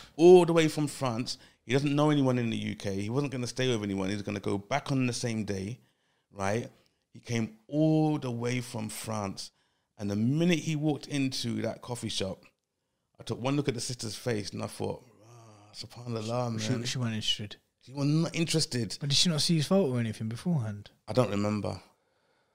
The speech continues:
Speaker 2: Good Lord,
Speaker 1: I
Speaker 2: I
Speaker 1: don't
Speaker 2: hope she,
Speaker 1: remember.
Speaker 2: I hope she
Speaker 1: But there
Speaker 2: saw
Speaker 1: was,
Speaker 2: him
Speaker 1: but there was,
Speaker 2: before that.
Speaker 1: there was a thing, right? There's a question, right?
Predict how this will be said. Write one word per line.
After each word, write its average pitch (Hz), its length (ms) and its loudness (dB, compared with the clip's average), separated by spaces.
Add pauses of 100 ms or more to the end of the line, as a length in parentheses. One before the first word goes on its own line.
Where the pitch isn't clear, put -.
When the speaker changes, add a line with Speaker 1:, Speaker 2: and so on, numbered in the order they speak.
(280)
Speaker 2:
Good 233 240 10
Lord, 208 440 12
Speaker 1:
I 160 40 10
Speaker 2:
I 170 60 12
Speaker 1:
don't 180 80 8
Speaker 2:
hope 339 220 12
she, - 80 6
Speaker 1:
remember. 226 200 12
Speaker 2:
I 269 40 12
hope 415 280 12
she - 180 10
Speaker 1:
But 302 80 12
there - 80 12
Speaker 2:
saw 403 200 12
Speaker 1:
was, 294 100 12
Speaker 2:
him 131 240 4
Speaker 1:
but 180 140 8
there 147 180 12
was, 359 160 12
Speaker 2:
before 175 60 6
that. 131 100 2
Speaker 1:
there 147 100 8
was 170 160 4
a 165 60 2
thing, 127 360 -2
right? 98 300 -4
There's 117 160 0
a 127 60 -2
question, 92 580 -2
right? 90 320 -8